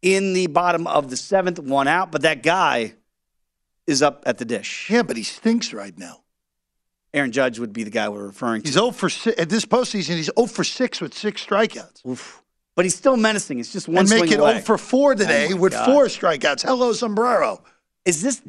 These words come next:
Speaker 1: has this been any carryover effect from trying to, you know, hit sixty-two and sixty? I
Speaker 2: No,
Speaker 1: mean
Speaker 2: no, no. I, th-, I think, I think this is very simple. Aaron Judge is always, when his swing is off,
Speaker 1: Mm.
Speaker 2: has always struggled to make contact.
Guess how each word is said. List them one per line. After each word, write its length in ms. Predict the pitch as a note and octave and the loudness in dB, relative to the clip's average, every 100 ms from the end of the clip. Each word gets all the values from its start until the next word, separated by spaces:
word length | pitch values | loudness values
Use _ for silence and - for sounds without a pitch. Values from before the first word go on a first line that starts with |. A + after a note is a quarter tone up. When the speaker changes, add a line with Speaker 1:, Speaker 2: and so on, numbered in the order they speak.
| D3+ - - | -18 -6 -4
Speaker 1:
has 320 | E3+ F3 E3+ | 0 0 0
this 200 | A3+ - | -4 -6
been 280 | D3 F3+ - | -2 -2 0
any 240 | D#3 F#3 G#3 | -2 0 -2
carryover 580 | - F#3+ G3+ G#3+ G#3+ A3 | 0 2 2 2 2 0
effect 360 | - A3 G#3+ | 0 -2 -2
from 120 | - | -6
trying 300 | F#3 F3+ F#3+ | -6 -2 0
to, 280 | G3+ G3 G3 | -2 -4 -6
you 100 | F3 | -4
know, 120 | G#3 | 0
hit 160 | F3+ G3+ | 2 0
sixty-two 680 | - G#3+ - F3 - A3 G#3+ | -2 -6 -6 -6 2 4 4
and 140 | E3+ | 2
sixty? 320 | D3 F#3+ F#3 | -2 -6 -8
I 60 | - | 0
Speaker 2:
No, 180 | D#3+ C#3+ | 2 2
Speaker 1:
mean 100 | B2 | -2
Speaker 2:
no, 80 | A2 | -2
no. 160 | G#2 | -2
I, 120 | A2+ | -2
th-, 220 | B2+ C3+ F3 | -2 -4 -4
I 140 | D3+ | -4
think, 300 | D#3 G#3 F3+ | -4 -6 -4
I 80 | D3+ | -6
think 220 | D#3+ G3+ | -4 -6
this 120 | E3 F3 | -4 -6
is 80 | |
very 240 | D#3 F3+ F3 | 0 0 2
simple. 380 | - C3+ G2 _ _ _ _ _ _ _ _ - | -4 -6 -8 _ _ _ _ _ _ _ _ 0
Aaron 300 | F3 A#3 F#3 | 2 2 0
Judge 360 | G#3 E3 D#3+ | 0 0 -2
is 120 | D#3 D3 | -6 -4
always, 800 | - F#3+ A3 D#3 A#2+ G2+ A#2 - - - | 0 4 4 4 0 0 -4 -8 -16 -2
when 180 | C#3+ | 0
his 100 | C#3+ | 0
swing 380 | - - D3+ F3+ | -4 -6 -4 -2
is 100 | A3+ | 2
off, 420 | F#3 B2 A2+ - _ G#2+ | 2 2 -2 -10 _ -6
Speaker 1:
Mm. 80 | |
Speaker 2:
has 160 | G#2 - - | -4 -4 -2
always 480 | F#3 B3 A3 D#3 D#3 | 4 4 4 0 -4
struggled 400 | - F3+ E3 D3+ | -4 -2 -2 -6
to 40 | E3 | -6
make 180 | D#3+ | -6
contact. 520 | - A#3 A3 C3 G#2+ | 0 0 0 -4 -10